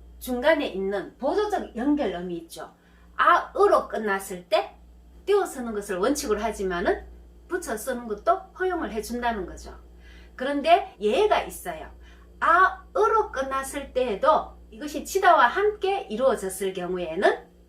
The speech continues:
붙여야 한다는 거예요. 그리고, 어, 아, 으 외에도 개, 지, 고라는 연결 의미와 함께 오게 되면은 우리는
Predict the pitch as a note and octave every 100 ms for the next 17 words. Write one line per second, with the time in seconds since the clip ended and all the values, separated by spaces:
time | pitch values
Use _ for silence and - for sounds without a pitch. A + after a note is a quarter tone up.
0 | _ - G4+ G4+ G#4 - - - - -
1 | - - - - - - - - - -
2 | - - - - - - - C#4+ C4+ C4+
3 | C4+ C#4 - - - G3 F#3+ F3+ E3 -
4 | - D4 E4+ - - G4 G4+ - F#3 A#3
5 | F4+ G#4 A3+ - - - - - - -
6 | - - - A3 A3+ D4 G#4+ - - -
7 | - B3 C#4+ F4+ - - - C4+ B3 -
8 | - - - - - - A3 D#4+ G#4 -
9 | - - - - - G#3 C#4+ D4 G#3+ G3
10 | G3+ G3+ F3+ - G#4+ A4 F4 G#3 F3+ F3
11 | E3+ E3 E3 - - - - - - F#3+
12 | G#3+ C4 G#4+